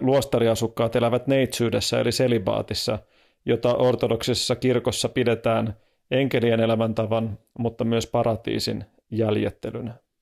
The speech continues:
Tämä ei suinkaan tarkoita, että avioliitto olisi jotenkin kelvoton. Se on myös yksi tie pelastukseen.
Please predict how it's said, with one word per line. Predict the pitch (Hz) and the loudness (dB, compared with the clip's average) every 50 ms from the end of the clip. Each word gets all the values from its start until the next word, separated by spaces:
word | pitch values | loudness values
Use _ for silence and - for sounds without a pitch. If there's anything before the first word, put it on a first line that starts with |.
| _ _ _ _ _ _ _ _ _ _ _ _ _ _ _ _ _ _ _ _ _ _ _ _ _ _ _ _ _ _ _ _ _ _ _ _ _ _ _ _ _ _ - | _ _ _ _ _ _ _ _ _ _ _ _ _ _ _ _ _ _ _ _ _ _ _ _ _ _ _ _ _ _ _ _ _ _ _ _ _ _ _ _ _ _ -2
Tämä | - 143 160 185 175 | 0 2 2 4 2
ei | 160 | 2
suinkaan | - 156 170 160 - 156 139 123 | 2 2 0 2 2 0 0 2
tarkoita, | - 139 143 139 135 - 123 110 - 120 | 2 2 2 2 2 2 0 2 2 0
että | 117 117 - - 131 - | 0 0 0 -2 0 2
avioliitto | 131 131 127 143 131 123 120 117 113 - - 123 | 2 2 2 4 2 4 2 2 0 0 0 0
olisi | 120 120 120 - 123 | 0 0 0 0 0
jotenkin | 123 117 127 127 113 123 131 127 120 | 0 2 2 0 0 0 -2 -2 0
kelvoton. | 156 160 147 123 110 101 110 - - 113 107 - 90 92 _ _ _ _ | 2 2 2 2 2 0 -2 -4 -2 -4 -4 -4 -6 -10 _ _ _ _
Se | - - - 127 | -8 -2 0 0
on | 120 120 123 120 - _ | 2 2 0 -2 -4 _
myös | - 143 151 151 131 113 - - - - | -2 2 2 4 4 2 0 -2 -4 -2
yksi | 120 107 - - - 117 | -2 -2 -2 -2 -4 -4
tie | - - 113 110 110 | -2 0 -2 -2 0
pelastukseen. | - 117 113 113 107 - - - 117 - - - - 113 117 - | 0 -2 -2 -2 -2 -4 -8 -12 -14 -12 -8 -8 -6 -6 -8 -10